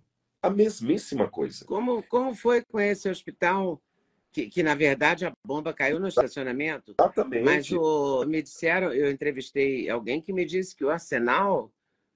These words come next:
Speaker 2: da, da, do Hamas é, é no subsolo desse hospital, um
Speaker 1: Exa-
Speaker 2: dos Q Gs.
Speaker 1: Exatamente, um dos Q Gs. O arsenal, ele fica um pouquinho a-,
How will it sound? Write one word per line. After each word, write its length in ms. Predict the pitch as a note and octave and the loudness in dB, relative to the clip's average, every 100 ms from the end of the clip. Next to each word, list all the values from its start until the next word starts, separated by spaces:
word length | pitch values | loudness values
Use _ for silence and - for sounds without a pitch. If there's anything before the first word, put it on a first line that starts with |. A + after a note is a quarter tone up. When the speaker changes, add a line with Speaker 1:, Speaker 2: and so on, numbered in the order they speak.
| _ - | _ -6
Speaker 2:
da, 220 | G#2 G2+ | -2 0
da, 240 | - G2 | 0 -2
do 180 | F2+ A#2 | -2 -2
Hamas 520 | G#2 G2+ C3 F3+ E3+ | 0 2 4 4 4
é, 120 | D#3+ - | 4 4
é 120 | D3+ | 2
no 120 | D3+ | 0
subsolo 580 | - D#3 - F#3+ G#3+ G3+ | -6 -10 -4 0 2 2
desse 320 | A#2+ A2+ - | -2 -6 -6
hospital, 560 | G2 - - D#2 - - _ | -12 -12 -8 -8 -8 -16 _
um 200 | - D#3+ | 0 2
Speaker 1:
Exa- 100 | D3+ | 4
Speaker 2:
dos 160 | C3 - | 2 2
Q 180 | B2+ G#2+ | 4 4
Gs. 480 | F#2+ F#2+ E2+ - - _ _ - | 4 2 2 -6 -18 _ _ -8
Speaker 1:
Exatamente, 600 | F#2+ G#2+ G#2+ G#2 G#2+ A#2+ | -4 0 2 2 -2 -4
um 60 | B2+ | -6
dos 140 | C3+ | -6
Q 200 | D3+ C3 - - | -4 -6 -6 -4
Gs. 340 | G2 E2+ - _ - - | -2 -4 -8 _ -14 4
O 120 | G#2 | 6
arsenal, 460 | G#2+ - A2 G#2+ | 6 4 6 6
ele 80 | A#2+ | 4
fica 220 | - - | -2 -12
um 60 | - | -6
pouquinho 540 | B2 A2 - D#3+ F3 | -2 -2 -2 -2 0
a-, 80 | - | 0